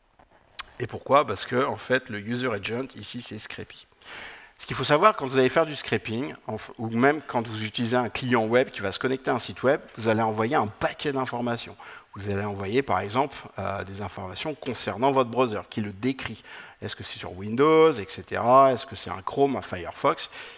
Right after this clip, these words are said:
Ici, on va déclarer que c'est Scrapy. Et en face, bah, le site web,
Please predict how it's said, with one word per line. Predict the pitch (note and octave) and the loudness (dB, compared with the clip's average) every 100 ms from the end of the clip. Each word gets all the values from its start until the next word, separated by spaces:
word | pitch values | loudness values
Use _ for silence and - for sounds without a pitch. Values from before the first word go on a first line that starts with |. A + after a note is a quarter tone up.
| - | -14
Ici, | G2 - D3+ | -6 0 4
on | D3+ | 4
va | G#2+ | 2
déclarer | G2 F#2+ F#2+ G2+ C#3+ | -2 -6 -2 2 0
que | - F2+ | 0 -8
c'est | - | -4
Scrapy. | C3 - G#2+ - - - | -6 -6 -10 -10 -16 -12
Et | F#2+ | -10
en | |
face, | - C#3 C#3 | 4 6 6
bah, | G2 - - | 0 -10 -10
le | |
site | - G#2+ A#2+ | -10 -6 0
web, | C3+ | 0